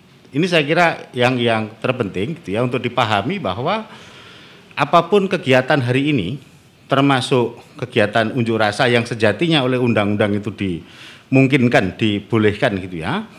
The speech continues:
tetap harus mengedepankan aspek keselamatan. Sehingga, eh, sebagaimana pernah kami sampaikan sebelumnya, aspek menjaga keselamatan hidup ini hari ini menjadi yang paling utama, gitu ya. Kenapa? Karena covid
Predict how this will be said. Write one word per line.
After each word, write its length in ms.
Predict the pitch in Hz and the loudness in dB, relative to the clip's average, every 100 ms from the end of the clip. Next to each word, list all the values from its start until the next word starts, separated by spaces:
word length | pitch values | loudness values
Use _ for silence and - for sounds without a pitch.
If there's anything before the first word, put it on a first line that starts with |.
| - - - - | -20 -20 -20 -2
tetap 320 | 160 - - | 0 0 0
harus 240 | 143 156 | 2 2
mengedepankan 720 | 160 160 151 131 143 143 170 170 | 0 -2 -2 -2 0 0 0 -2
aspek 480 | 143 - - 147 - - - - | -4 -2 -2 -2 -6 -20 -20 -10
keselamatan. 560 | 135 156 143 139 131 85 - | -4 2 4 4 2 -2 -6
Sehingga, 400 | - 117 165 165 - - - - | -2 2 4 2 -4 -16 -18 -2
eh, 360 | 135 135 127 120 107 - | 2 4 4 0 -4 -16
sebagaimana 400 | - 123 120 127 | -2 0 2 2
pernah 320 | 131 120 127 | 0 0 -2
kami 240 | 120 113 113 | 0 -2 0
sampaikan 400 | 127 113 113 113 | 0 0 2 0
sebelumnya, 720 | 110 110 92 90 127 214 240 - - - - - | -2 -6 -4 -2 -2 -2 -6 -12 -20 -20 -20 -6
aspek 400 | 147 147 - 175 - - | -4 -2 0 0 -4 -6
menjaga 560 | 160 165 131 117 143 147 | 2 4 6 6 4 2
keselamatan 560 | 147 156 160 156 165 | 2 4 4 4 4
hidup 320 | 143 123 143 135 | 4 2 -4 -4
ini 160 | 175 | 2
hari 240 | 160 156 160 | 4 4 4
ini 80 | |
menjadi 320 | 190 160 139 151 | 4 4 4 2
yang 80 | |
paling 320 | 143 185 196 190 | 2 2 2 2
utama, 400 | 185 190 117 - - - - - | 4 4 2 -4 -18 -20 -20 -20
gitu 240 | - 98 90 | -12 -8 -8
ya. 80 | 147 - - - - | -10 -16 -20 -20 -4
Kenapa? 400 | 165 220 226 131 | 0 2 4 4
Karena 480 | 131 147 160 202 151 | 2 0 0 -2 -2
covid 320 | - 170 190 | -2 0 0